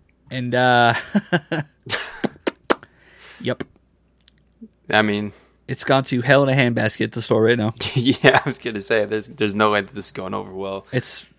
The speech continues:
Speaker 1: and Chris was like,
Speaker 2: It's
Speaker 1: "I was
Speaker 2: a
Speaker 1: gonna take
Speaker 2: very
Speaker 1: my
Speaker 2: quick
Speaker 1: vacation."
Speaker 2: adjustment.
Speaker 1: He's gonna take his vacation next week, too. <laughs>
Speaker 2: Oh, yeah, that's not gonna happen anymore.
Speaker 1: And come to find out,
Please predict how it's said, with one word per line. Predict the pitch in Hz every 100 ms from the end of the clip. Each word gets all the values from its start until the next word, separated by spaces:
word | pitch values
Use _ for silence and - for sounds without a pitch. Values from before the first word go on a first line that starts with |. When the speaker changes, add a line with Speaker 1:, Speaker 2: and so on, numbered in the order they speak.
| -
Speaker 1:
and | 127 127
Chris | 147 143
was | 143
like, | 123
Speaker 2:
It's | -
Speaker 1:
"I | 117
was | 92
Speaker 2:
a |
Speaker 1:
gonna | 127
take |
Speaker 2:
very | 104 127
Speaker 1:
my | 123
Speaker 2:
quick | 123
Speaker 1:
vacation." | - 135 - 113
Speaker 2:
adjustment. | 113 - _ _ _
Speaker 1:
He's | 127
gonna | 135
take | 135 120
his | 120
vacation | 110 131 123 107
next | 104 -
week, | 156
too. | - - 208 -
<laughs> | - - - - - _ _ _
Speaker 2:
Oh, | 131 127 113 95 90 - -
yeah, | 95
that's | 98 -
not | 95
gonna | 92
happen | 92 95
anymore. | 95 95 98 98 - _ - - _
Speaker 1:
And | 143 165 151 131 147 - _ _ _ _ _
come | - 151
to | 135
find | - 135 127
out, | 147 147 131 -